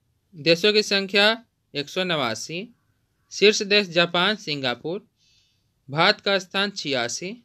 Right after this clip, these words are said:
दो हज़ार अठारह में उनासी। सतत विकास लक्ष्य लैंगिक सूचकांक दो हज़ार उन्नीस, जारीकर्ता संस्था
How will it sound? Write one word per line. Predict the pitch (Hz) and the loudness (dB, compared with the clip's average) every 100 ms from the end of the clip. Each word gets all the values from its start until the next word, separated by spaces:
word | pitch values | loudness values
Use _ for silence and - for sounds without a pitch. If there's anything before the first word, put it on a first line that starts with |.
| - | -8
दो | |
हज़ार | 156 170 | -4 -2
अठारह | 170 165 180 | 0 0 0
में | 190 247 - | 0 -4 -8
उनासी। | 147 143 196 214 160 120 - _ _ _ _ _ _ _ _ _ _ _ _ _ _ _ | -10 -2 -2 -2 -8 -8 -14 _ _ _ _ _ _ _ _ _ _ _ _ _ _ _
सतत | - - 240 240 | 0 2 4 2
विकास | 196 202 202 202 190 | 0 2 2 2 0
लक्ष्य | 190 196 - 185 180 - _ _ | -2 -2 -2 -2 -2 -6 _ _
लैंगिक | 143 156 160 196 196 | -4 -4 -2 -4 -4
सूचकांक | 175 170 170 165 | -8 -6 -4 -4
दो | 156 | -4
हज़ार | 151 147 | -4 -4
उन्नीस, | 123 120 156 190 - _ _ _ _ _ _ _ _ _ 135 | -6 -8 -10 -12 -16 _ _ _ _ _ _ _ _ _ 0
जारीकर्ता | 160 185 190 185 175 214 | 2 2 4 0 2 -2
संस्था | 208 170 147 - 175 202 247 | 0 -4 -6 -6 -4 -2 -6